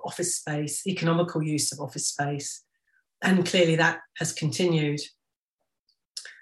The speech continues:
In the, um, logistics sector, obviously the sort of underlying growth in the parts of the economy that drive that sector,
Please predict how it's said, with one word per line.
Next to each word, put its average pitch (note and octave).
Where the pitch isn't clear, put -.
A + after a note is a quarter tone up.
In G3
the, F3
um, E3
logistics -
sector, D3+
obviously E3
the F#3
sort F3+
of E3+
underlying E3
growth E3+
in D#3
the E3
parts -
of F3
the E3
economy D#3+
that D#3
drive E3
that C#3+
sector, D#3